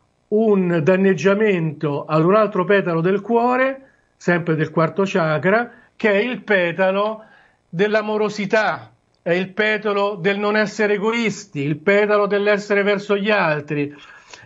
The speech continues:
E io descrivo questa chiusura provocata dal vaccino come immeschinimento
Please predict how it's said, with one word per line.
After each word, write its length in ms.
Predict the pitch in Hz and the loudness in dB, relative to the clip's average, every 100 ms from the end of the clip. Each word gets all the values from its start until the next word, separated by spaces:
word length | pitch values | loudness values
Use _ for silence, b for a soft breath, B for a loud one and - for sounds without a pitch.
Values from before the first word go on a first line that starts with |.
| - | -2
E 100 | 226 | 0
io 180 | 254 | 2
descrivo 600 | 208 220 - 247 233 180 | 2 0 -2 0 2 2
questa 360 | 170 190 - 214 | 0 -2 0 -2
chiusura 580 | 214 226 226 208 170 151 | -2 -4 -2 -2 0 0
provocata 880 | 170 170 185 208 185 151 151 151 b b _ | 0 2 2 2 2 0 -4 -8 b b _
dal 540 | 147 175 175 160 151 | -2 0 2 0 -4
vaccino 880 | 160 165 170 196 160 156 202 254 254 b _ | -2 -4 -2 -4 -2 -2 -2 -2 -6 b _
come 580 | 214 226 233 220 - _ | 0 2 0 -2 -8 _
immeschinimento 1700 | 240 240 233 220 214 208 - 208 208 196 160 143 147 143 156 147 143 | 0 2 4 4 2 2 -2 2 4 4 2 0 -2 -4 -4 -4 -4